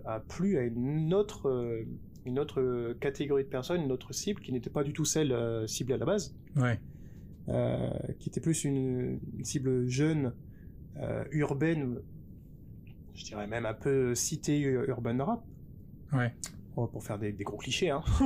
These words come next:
Speaker 1: <laughs> Non, c'est pour vulgariser, c'est pour, c'est pour faire ça, mais voilà, une...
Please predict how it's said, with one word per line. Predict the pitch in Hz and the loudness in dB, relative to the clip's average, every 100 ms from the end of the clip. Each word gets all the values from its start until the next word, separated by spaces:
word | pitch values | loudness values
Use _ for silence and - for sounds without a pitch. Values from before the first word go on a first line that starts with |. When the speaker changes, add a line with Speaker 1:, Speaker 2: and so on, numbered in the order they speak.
| 202 254 | 8 8
Speaker 1:
<laughs> | - - 175 - 135 | 8 6 4 4 4
Non, | 139 | 4
c'est | 139 | 2
pour | - | 0
vulgariser, | 123 127 127 143 151 | 0 2 2 4 2
c'est | |
pour, | 131 123 | 0 -2
c'est | - | -2
pour | - - | -6 -8
faire | 117 | -4
ça, | - 156 | -2 0
mais | 135 | 0
voilà, | 127 139 | 2 2
une... | 123 120 113 | 2 0 -4